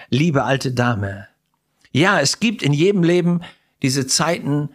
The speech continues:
die wehtun. Manchmal wird die Hitze fast unerträglich, aber diese Zeiten waren im Rückblick die wertvollsten. „Da habe ich am meisten gelernt“,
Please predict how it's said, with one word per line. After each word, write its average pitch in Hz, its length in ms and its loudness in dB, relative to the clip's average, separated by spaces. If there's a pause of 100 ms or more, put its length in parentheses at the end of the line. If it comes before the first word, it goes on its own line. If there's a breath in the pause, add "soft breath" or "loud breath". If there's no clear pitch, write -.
(140)
die 135 160 0
wehtun. 107 640 -2 (600)
Manchmal 180 680 -2 (320 loud breath)
wird 170 200 -2
die 180 100 0
Hitze 180 360 -2
fast - 340 -2
unerträglich, 117 840 -2 (200 loud breath)
aber 160 200 0
diese 233 340 0
Zeiten 160 520 0
waren 190 320 2
im 127 160 -2
Rückblick 170 640 0 (200 soft breath)
die 165 240 0
wertvollsten. - 1040 -6 (1200)
„Da 160 440 2 (100)
habe 180 200 0
ich 180 140 -2
am 185 100 2
meisten 214 420 0
gelernt“, 226 540 0